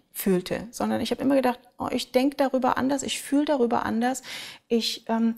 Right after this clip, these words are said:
würde es auch anders beschreiben.“ Und, ähm, und so habe ich aber den Weg für mich eher des Rückzugs gewählt. Ich bin dann eher still geworden, habe mich rausgenommen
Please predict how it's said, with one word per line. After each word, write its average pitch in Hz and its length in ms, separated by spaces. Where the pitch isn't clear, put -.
würde 269 180
es 247 140
auch - 100
anders 233 300
beschreiben.“ 277 640
Und, 240 380
ähm, 233 400
und 226 140
so 240 240
habe 240 200
ich 294 220
aber 247 140
den 233 220
Weg 262 180
für 247 140
mich 247 320
eher 240 140
des 233 240
Rückzugs 254 440
gewählt. 185 260
Ich - 100
bin 262 100
dann 254 100
eher 233 160
still 233 300
geworden, 190 400
habe 196 100
mich 202 180
rausgenommen 240 720